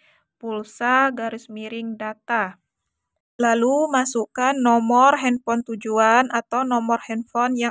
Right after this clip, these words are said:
akan kita isikan pulsanya. Setelah itu, pilih jumlah pulsa yang akan kita isi.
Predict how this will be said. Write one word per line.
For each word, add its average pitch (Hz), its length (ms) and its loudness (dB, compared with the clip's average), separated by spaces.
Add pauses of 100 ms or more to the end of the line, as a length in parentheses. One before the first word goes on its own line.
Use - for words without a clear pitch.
akan 247 400 -2
kita 233 560 -2
isikan 226 720 -4
pulsanya. 233 1040 -2 (1600)
Setelah 247 560 0
itu, 262 720 2 (400)
pilih 254 640 0 (160)
jumlah 233 640 4 (560)
pulsa 269 720 0
yang 240 240 -2
akan 262 560 -4
kita 233 480 -6
isi. 240 560 -4